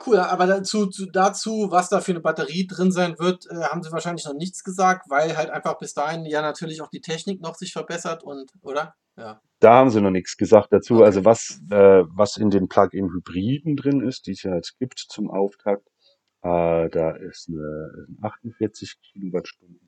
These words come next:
Speaker 2: Akku drin, von denen zweiunddreißig Kilowattstunden nutzbar sind. Ist natürlich für so ein,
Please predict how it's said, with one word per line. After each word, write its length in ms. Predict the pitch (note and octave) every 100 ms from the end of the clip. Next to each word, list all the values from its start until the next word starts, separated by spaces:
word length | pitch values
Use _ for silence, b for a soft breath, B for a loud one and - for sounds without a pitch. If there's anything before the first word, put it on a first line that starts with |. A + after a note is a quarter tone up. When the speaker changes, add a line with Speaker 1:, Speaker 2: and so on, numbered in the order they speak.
| _
Speaker 2:
Akku 220 | _ F2+ _
drin, 300 | E2+ E2 D#2 _ _
von 140 | D2+
denen 240 | D#2 D#2 -
zweiunddreißig 840 | - D#2+ D#2+ E2+ E2 _ _ _ _ _ _
Kilowattstunden 800 | E2 D#2 D#2+ - D#2+ D#2 D#2+ D#2+
nutzbar 400 | G2 _ F2+ E2
sind. 260 | F2+ F#2+ - _ _ _ _ _ _ -
Ist 160 | G#2
natürlich 400 | G2 E2+ F2+ G2+
für 100 | G2
so 220 | F2 F#2
ein, 220 | F2+ F2